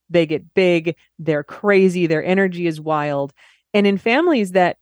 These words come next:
bought it because it's a cute puppy and, like, they like the idea of a golden retriever, say,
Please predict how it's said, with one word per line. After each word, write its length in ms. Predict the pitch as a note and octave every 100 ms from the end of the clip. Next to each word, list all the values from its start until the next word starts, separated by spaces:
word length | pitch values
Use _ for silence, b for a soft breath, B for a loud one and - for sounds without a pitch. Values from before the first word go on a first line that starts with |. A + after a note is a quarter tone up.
| _
bought 320 | F3 F#3 G#3+ A#3
it 100 | E3+
because 320 | F3 F#3 E3+
it's 140 | E3
a 40 | D#3+
cute 300 | - F#3 -
puppy 500 | F#3+ G#3+ D#3+ C#3 C#3
and, 120 | E3
like, 180 | D3+ D3
they 120 | D#3
like 280 | D3+ E3 E3+
the 120 | E3
idea 400 | D3+ D3 F3 F3+
of 80 | D3+
a 60 | D3+
golden 240 | D3+ D3
retriever, 460 | C#3+ - D4 G3+ E3
say, 420 | - C#3 C#3